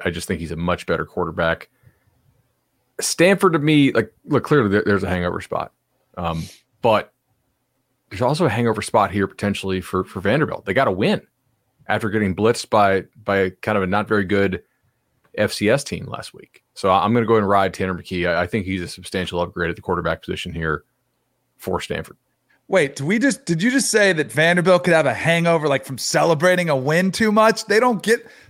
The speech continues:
Speaker 2: like, do they
Speaker 1: Sure.
Speaker 2: get to
Speaker 1: Yeah,
Speaker 2: do
Speaker 1: look, if
Speaker 2: that?
Speaker 1: Stanford could have a hangover for beating U S C, can't Vanderbilt have a hangover for getting any win? Like, after the first week,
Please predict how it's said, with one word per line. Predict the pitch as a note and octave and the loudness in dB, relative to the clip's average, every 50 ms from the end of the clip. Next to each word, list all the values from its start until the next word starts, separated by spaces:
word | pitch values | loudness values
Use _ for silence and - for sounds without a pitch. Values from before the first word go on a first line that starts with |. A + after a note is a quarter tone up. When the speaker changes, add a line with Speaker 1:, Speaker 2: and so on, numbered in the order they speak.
| _ - | _ 2
Speaker 2:
like, | F3+ F#3+ F3+ F3+ - - - - - _ | 2 2 2 0 -4 -14 -18 -20 -14 _
do | - F3+ F#3 | -2 2 4
they | G#3 A#3 B3 | 4 4 4
Speaker 1:
Sure. | F#3 D#3 A3 C4+ - | 4 4 4 4 2
Speaker 2:
get | - | 2
to | - A#3 | -2 0
Speaker 1:
Yeah, | E3+ G3 F#3+ | 2 2 4
Speaker 2:
do | G3+ | 4
Speaker 1:
look, | A3+ | 4
if | - A3 | 6 6
Speaker 2:
that? | B3 C4 C4+ | 6 6 6
Speaker 1:
Stanford | C4+ A3 B3+ C#4 C4+ C4 - | 6 6 6 4 2 2 4
could | G#3+ | 6
have | G#3 G#3 F#3 | 6 6 6
a | F3 D#3+ | 4 2
hangover | F3 F3+ F3+ F3+ F3 E3+ D#3+ C#3+ | 2 4 4 4 4 2 0 0
for | D3+ C#3+ | 0 2
beating | C#3+ D#3+ D#3+ D#3 | 2 2 4 4
U | D3+ D3+ D3 | 4 4 4
S | C3 A#2 - | 4 4 2
C, | - G3+ F#3+ C3+ | 2 2 2 2
can't | - - D#3+ D#3+ B2+ - - | 2 2 0 0 0 -2 -2
Vanderbilt | G#2+ B2 C#3+ D#3 D#3 E3 E3 D3+ - - B2 | 0 2 2 4 4 4 4 2 0 -2 -2
have | C3 C3 | 0 0
a | C3 C3 | 0 0
hangover | C3+ C#3 C#3 C#3 C#3 C#3 C3+ | 2 2 2 2 2 2 -2
for | A#2+ - C3+ A#2+ A2+ A2 F#2+ - _ _ _ _ _ | -2 0 2 2 2 2 0 -6 _ _ _ _ _
getting | - C3+ C3+ C3 A#2+ A2 | 2 2 2 2 2 0
any | C3 D3 C#3 | 0 0 0
win? | A2 G2 F#2+ G#2 C#3 G3 A3 | 0 0 0 0 0 2 2
Like, | F3+ B2+ A#2+ C#3+ | 0 0 2 0
after | D3+ D3 D#3 | -2 -2 -4
the | C#3 C#3 | -6 -6
first | - - F3 D#3 - - | -2 0 0 0 0 -2
week, | C3+ E3+ A3+ A#3+ - | -2 -2 -2 -2 -6